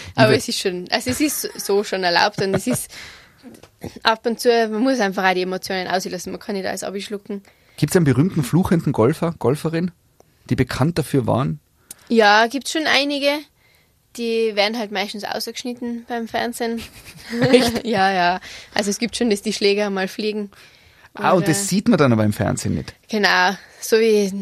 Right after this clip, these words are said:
Speaker 1: eh Rory McIlroy, ein, ein Engländer, der hat vor ein paar Jahren einen schlechten Schlag gemacht und hat dann seinen Schläger voll ins Wasser rein, in den See reingeschmissen. Ähm, das ist aber gefilmt worden und übertragen worden, weil er war vorne mit dabei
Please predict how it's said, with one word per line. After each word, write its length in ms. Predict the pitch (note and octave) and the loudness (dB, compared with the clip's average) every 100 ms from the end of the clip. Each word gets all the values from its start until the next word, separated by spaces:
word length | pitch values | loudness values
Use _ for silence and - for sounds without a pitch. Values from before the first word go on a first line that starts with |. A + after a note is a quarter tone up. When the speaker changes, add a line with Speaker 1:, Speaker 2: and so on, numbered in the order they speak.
| F#3+ - | -10 -2
Speaker 1:
eh 280 | G#3+ G#3+ G3 | -2 -2 0
Rory 260 | G#3+ A3 A3 | 2 2 0
McIlroy, 560 | A#3 - C#4 B3 B3 | -2 -4 -4 0 0
ein, 260 | G#3+ G#3+ G#3+ - - | -2 -6 -12 -14 -12
ein 240 | G#3 G3+ | -10 -10
Engländer, 560 | - B3 C4 C4 C4+ C4+ A#3+ _ - | -8 -6 -4 -4 -4 -4 -8 _ -18
der 260 | A#3+ G#3+ | -10 -8
hat 140 | A3 - | -8 -6
vor 140 | F#3+ | -6
ein 80 | F#3+ | 0
paar 140 | G3 G3+ | 2 2
Jahren 420 | G3+ G3+ G#3 G3+ _ - _ _ - - _ _ _ _ - | 4 4 2 -4 _ -20 _ _ -20 -20 _ _ _ _ -10
einen 100 | G#3 | -6
schlechten 340 | A#3+ A#3+ A#3 | -2 -2 -2
Schlag 300 | A#3 A#3 C#4 | 0 2 2
gemacht 280 | D4+ C#4+ - | -2 -6 -6
und 140 | A#3 A#3+ | -10 -4
hat 120 | A3 - | -4 -2
dann 200 | G#3+ G#3+ | -4 -2
seinen 300 | G#3+ G3+ G3 | -2 -2 -2
Schläger 640 | - G#3+ G#3+ G#3+ G3+ G3+ G3+ | 0 2 2 4 2 2 -2
voll 220 | - G#3+ | 0 0
ins 320 | G3+ G3+ G3 - | 2 -2 -4 -4
Wasser 280 | G3+ - | -4 -2
rein, 380 | F#3+ F#3+ G3 G3 - _ | -4 -2 -4 -6 -10 _
in 120 | G#3 | -4
den 120 | G3+ G3 | -4 -2
See 220 | A3 G#3 | -2 -2
reingeschmissen. 960 | G3+ G3 G3+ G3 - - B3 - C4 - _ - - - - _ _ G#3+ | -2 -6 -6 -12 -16 -10 -8 -6 -6 -8 _ -20 -20 -20 -20 _ _ -4
Ähm, 640 | A3 G#3+ G#3 G#3 G#3 G3+ | 0 2 2 2 0 -2
das 200 | G#3+ - | -2 -2
ist 120 | G#3 | 0
aber 180 | G#3 G3+ | 0 0
gefilmt 460 | G3 - C#4+ C4+ A3+ | -4 0 0 0 4
worden 300 | A3 B3 A3 | 4 4 -2
und 80 | |
übertragen 480 | G#3 G#3 G3+ G3+ A3+ | -2 -4 2 2 4
worden, 200 | A3 A3 | 0 2
weil 140 | G3+ G3 | 2 2
er 160 | G3 | 2
war 100 | G3 | 0
vorne 300 | - G#3 B3+ | -2 -2 0
mit 200 | B3 - | -2 -4
dabei 320 | G3+ G3 G#3+ | -2 0 0